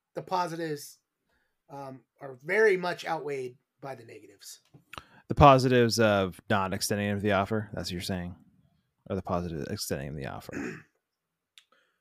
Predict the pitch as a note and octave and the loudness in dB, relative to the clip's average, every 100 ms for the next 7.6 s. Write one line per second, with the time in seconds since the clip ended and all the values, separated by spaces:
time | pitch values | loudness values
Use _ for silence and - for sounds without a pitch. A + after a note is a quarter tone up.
0 | - E3 D#3+ D3 F#3+ G3 G3+ F#3 D#3 F3 | -8 -4 -4 -6 0 0 0 -6 -6 -8
1 | D3 D3 - - D3 C#3 C3 B2+ A2+ A2+ | -10 -12 -16 -12 -12 -12 -14 -14 -16 -20
2 | A#2 G#2 - - - - - - C3 D#2+ | -20 -20 -20 -20 -20 -20 -20 -12 -6 -4
3 | E3+ G3 G3+ F#3 F#3 F3+ E3 D3 D3+ C#3 | 0 0 0 0 -2 -2 -4 -4 -4 -4
4 | C#3+ C3+ C3+ C3+ B2 A#2 A2+ - - _ | -6 -10 -10 -14 -14 -14 -16 -20 -20 _
5 | B2 A#2+ A#2 A#2 _ _ _ _ - D#3 | -20 -20 -20 -20 _ _ _ _ -8 -6
6 | D#3 D3 D#3 D3 C#3+ C#3+ B2+ B2 - C#3 | -6 -6 -10 -8 -8 -10 -14 -16 -12 -10
7 | C3 B2 B2+ C3+ A#2+ | -10 -12 -14 -14 -18